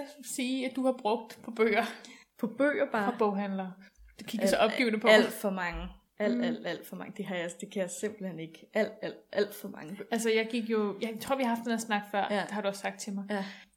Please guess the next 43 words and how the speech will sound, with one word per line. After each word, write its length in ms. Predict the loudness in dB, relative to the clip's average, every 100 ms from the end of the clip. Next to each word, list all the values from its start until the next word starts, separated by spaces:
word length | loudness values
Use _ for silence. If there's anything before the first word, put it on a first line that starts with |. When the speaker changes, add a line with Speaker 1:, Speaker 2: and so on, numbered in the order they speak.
| _
Speaker 1:
Jeg 100 | -2
gik 100 | 0 2
i 20 |
gang 120 | 2
med 80 | 0
at 40 | 0
tælle 220 | 0 2
mine 140 | 2 2
bøger 140 | -2
på 100 | -2
min 140 | -2
bogreol. 460 | 0 0 -2 -2 0 6
Dem, 120 | 8
jeg 140 | 8
vidste, 180 | 6 4
jeg 60 | 0
selv 140 | 0
havde 120 | 0 -2
købt. 320 | -6 -8 -12 -6
Og 80 | 0
da 40 |
jeg 80 | 2
nåede 140 | 4
til 100 | 2
hundrede, 340 | 0 2 2 0
så 120 | -4
stoppede 380 | -2 0 0 0
jeg. 140 | 0 -2 -2
Speaker 2:
Så 100 | 0
gad 140 | 4 4
du 60 |
ikke 120 | 4 -2
mere. 180 | -4 -4 2
Speaker 1:
Så 100 | 4
er 40 |
det 120 | 4
vel 120 | 2
hvad? 340 | 2 0 0 -4
Hvis 160 | -4
jeg, 80 | -4
man 140 | -2 -2
siger, 160 | 2
jeg 100 | 2